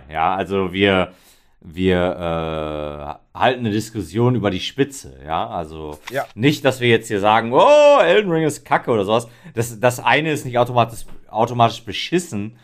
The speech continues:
Speaker 1: Nur für mich, ich hab, mir gefällt, äh, und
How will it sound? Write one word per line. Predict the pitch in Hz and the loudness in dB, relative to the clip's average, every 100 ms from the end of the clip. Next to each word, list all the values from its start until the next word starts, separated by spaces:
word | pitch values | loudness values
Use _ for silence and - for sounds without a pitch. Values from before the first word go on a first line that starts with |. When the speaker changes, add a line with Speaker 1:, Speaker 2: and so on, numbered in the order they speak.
| _ _ _ _ - - | _ _ _ _ -18 0
Speaker 1:
Nur | 135 160 | 2 4
für | 151 | 4
mich, | 143 214 - | 4 2 2
ich | 165 185 | -2 2
hab, | 202 - - | 2 2 -4
mir | 127 165 247 202 | 2 4 4 2
gefällt, | 147 123 123 | 0 0 0
äh, | 127 135 131 | -2 -6 -8
und | 135 | -10